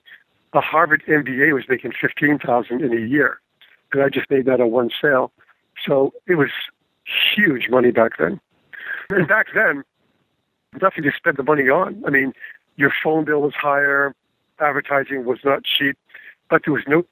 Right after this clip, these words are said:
there were no computers, there were no cell phones, there were no pages, there was no technology. So basically, in those days, I could sell, when I got rolling and the, when I really started to take off, like, in the late seventies, early eighties, I could sell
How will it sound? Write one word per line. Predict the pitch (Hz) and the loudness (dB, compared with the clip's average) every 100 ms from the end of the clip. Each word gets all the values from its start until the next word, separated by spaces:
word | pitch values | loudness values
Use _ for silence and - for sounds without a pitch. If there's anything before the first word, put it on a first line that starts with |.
| - | -4
there | |
were | 135 | 0
no | 131 | 0
computers, | 175 123 - 139 156 160 | 0 -4 -2 0 2 0
there | 131 | 0
were | 127 | 0
no | 160 - | 0 0
cell | 151 139 - | 0 0 0
phones, | 147 127 | 0 0
there | 120 | 0
were | |
no | 165 | 0
pages, | - 143 135 147 - - - | 0 0 2 0 0 -6 -4
there | - | 0
was | 113 | 0
no | 151 | 0
technology. | - 170 - 139 139 131 151 - - - _ - | -2 -4 0 0 2 0 -2 -2 -12 -20 _ -4
So | 175 | -4
basically, | 135 254 269 - 156 147 - _ _ _ - | 0 -2 0 0 0 0 -6 _ _ _ -4
in | 127 | 0
those | 160 247 208 | 0 -2 0
days, | 143 120 | -2 2
I | 151 | 0
could | - 123 - | 0 -4 0
sell, | 147 139 139 | 2 2 0
when | 190 135 | 0 2
I | |
got | 135 214 | 2 0
rolling | 196 113 170 147 120 127 | 0 0 2 2 2 2
and | 117 | 0
the, | 135 262 | -2 -2
when | 131 127 | 0 0
I | 127 - - | 0 -6 -4
really | 156 | -2
started | 151 143 | -2 -2
to | 120 - | -2 -2
take | 139 139 | -2 0
off, | 143 - | -2 0
like, | 131 | 0
in | 131 | 2
the | 123 120 - - - - - - - | 0 0 -6 -12 -12 -12 -14 -14 -2
late | 139 147 220 - | 2 2 0 -2
seventies, | 135 143 - | 0 0 -2
early | 277 139 127 185 - - | -2 0 0 -2 -8 -4
eighties, | 135 151 131 123 117 - _ - _ _ | 0 0 0 0 -4 -12 _ -20 _ _
I | - | -2
could | - - | -2 -2
sell | 247 214 | -2 -2